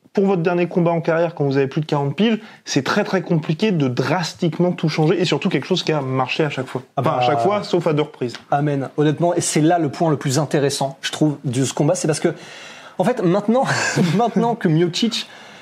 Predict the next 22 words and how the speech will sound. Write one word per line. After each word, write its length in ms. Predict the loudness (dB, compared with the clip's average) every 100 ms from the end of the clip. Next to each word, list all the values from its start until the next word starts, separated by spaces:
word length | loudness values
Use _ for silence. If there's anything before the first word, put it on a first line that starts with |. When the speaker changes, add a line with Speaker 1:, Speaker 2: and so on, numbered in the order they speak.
| -20 -20 -4
Speaker 2:
là, 160 | -2 0
je 140 | -2
pense 200 | -2 -2
que 100 | -2
c'est 200 | -2 0
bon. 180 | 2 2
Enfin, 280 | 2 0 0 0
Speaker 1:
Oui. 60 |
Speaker 2:
il 80 | 2
a, 40 | 2
il 120 | 0
a 40 |
compris, 460 | 0 0 2 0 0
tu 140 | 0
vois. 80 | 0
J'ai, 100 | 0
enfin, 160 | -2 -2
j'espère. 420 | 0 0 0 0
Speaker 1:
T'imagines 320 | 2 2 2
le 100 | 0
feu 160 | 0 -2
pâle ? 280 | -2 -4